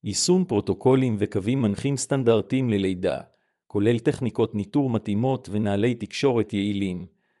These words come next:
מסייע בביסוס שיטות עבודה עקביות ובטוחות בכל מערכות הבריאות. טיפוח תרבות של תקשורת פתוחה. עידוד תקשורת פתוחה בין ספקי שירותי בריאות,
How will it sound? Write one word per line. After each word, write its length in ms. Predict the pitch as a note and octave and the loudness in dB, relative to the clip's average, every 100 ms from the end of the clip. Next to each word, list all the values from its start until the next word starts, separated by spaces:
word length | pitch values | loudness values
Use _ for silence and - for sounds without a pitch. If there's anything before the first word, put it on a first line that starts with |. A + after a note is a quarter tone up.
| _ | _
מסייע 400 | F#2+ - G#2+ C#3 | -8 -2 2 2
בביסוס 480 | A#2+ G2+ G#2 - B2+ | 2 -2 -4 -4 -6
שיטות 400 | - A2 C3+ C3 | -6 -2 0 0
עבודה 360 | G2+ G2+ A2+ C3 | -2 2 2 2
עקביות 600 | A2 - G2 A#2+ C#3 - | -2 -6 0 2 2 -2
ובטוחות 580 | G#2 G#2+ C3+ - C#3+ | -6 -2 -2 0 0
בכל 300 | A2+ A#2 D3 | -2 0 0
מערכות 480 | C#3 A#2+ G#2 G#2+ G#2 | 2 0 -2 -4 -2
הבריאות. 680 | F#2+ G2 G2 F#2 - _ - _ _ _ _ _ _ _ _ _ | -2 -4 -6 -8 -12 _ -20 _ _ _ _ _ _ _ _ _
טיפוח 440 | - F#2+ D3+ E3+ - | -12 -2 4 4 4
תרבות 420 | G#2+ G2 A2+ B2+ | -2 0 0 -2
של 160 | A2+ G2+ | -2 -2
תקשורת 580 | G2 - - A#2+ A#2 | -6 -4 0 2 0
פתוחה. 440 | - F#2+ - D2+ A#1+ - _ _ _ _ _ _ _ _ _ G#2+ | -2 -8 -4 -6 -6 -12 _ _ _ _ _ _ _ _ _ -10
עידוד 360 | F#2+ C#3 F#3 - | -2 0 0 -4
תקשורת 480 | G#2 - B2+ G#2 | -8 2 2 2
פתוחה 420 | - - - C3+ C3 | -2 -10 -2 0 2
בין 180 | G#2 | 0
ספקי 480 | G2 A2+ - - C3 | 0 -4 -4 0 0
שירותי 500 | B2+ A2+ G2 - B2+ | 0 -2 -4 -2 -2
בריאות, 560 | G#2+ G2+ F#2+ F#2 F#2+ | 0 -2 -2 -6 -8